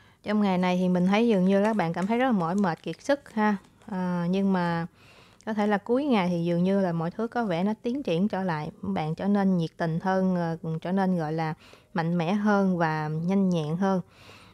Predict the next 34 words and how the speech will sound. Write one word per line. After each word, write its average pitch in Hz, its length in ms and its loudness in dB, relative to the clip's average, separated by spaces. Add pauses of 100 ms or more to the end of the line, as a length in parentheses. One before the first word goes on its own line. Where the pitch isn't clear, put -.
(100)
Ở 202 120 -2
đây 202 180 2
mình 180 160 2
thấy 214 220 0
dường 175 260 2
như 196 220 2
là 180 220 0
các 208 180 -8
bạn 160 220 -2
nghỉ, 175 240 -2 (200)
mệt 175 320 0
mỏi 170 220 -2
quá 208 300 0
thì 208 80 2
nên 180 180 2
nghỉ 160 120 -2
ngơi 190 280 0
đi. 180 140 0
Một 165 160 -4
số 220 120 -6
bạn 165 160 -2
thì 165 100 -4
đau, 185 440 2
nhức 220 220 0
xương 190 260 -2
khớp, 226 320 -2
ê 196 200 0
ẩm, 220 380 -2 (100)
chân 208 240 0
tay 202 380 -2
gì 160 80 -2
đó 185 140 0
vân 196 200 2
vân. 190 180 2